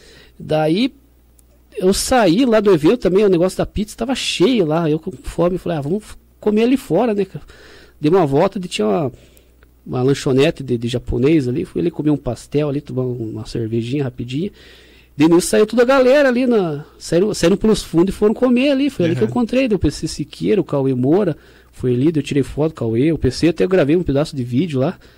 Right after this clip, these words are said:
Speaker 1: Tá meio, meio assim, né, que você olha os caras, não conhece os caras, chegava, "Posso gravar você?" <laughs> Mas daí eu fui lá, perguntei se dá pra gravar, ele aceitou, né, falei um pouco com o P C, gravei, pus no YouTube aí o vídeo. Daí o Fred, tava aquela Clara Aguilar, né,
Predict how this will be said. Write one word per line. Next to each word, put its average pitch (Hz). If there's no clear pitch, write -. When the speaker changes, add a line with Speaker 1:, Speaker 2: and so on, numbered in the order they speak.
Speaker 1:
Tá 123
meio, 170
meio 151
assim, 139
né, 185
que -
você -
olha 147
os -
caras, -
não 135
conhece 135
os -
caras, 156
chegava, 143
"Posso 151
gravar 131
você?" -
<laughs> -
Mas 131
daí 156
eu -
fui 196
lá, 165
perguntei 147
se 160
dá 151
pra 139
gravar, 120
ele 170
aceitou, 151
né, 147
falei 131
um -
pouco 147
com -
o -
P 117
C, 156
gravei, 127
pus 135
no 143
YouTube 131
aí 139
o 143
vídeo. 131
Daí 123
o 156
Fred, 147
tava 127
aquela 139
Clara 139
Aguilar, 123
né, 131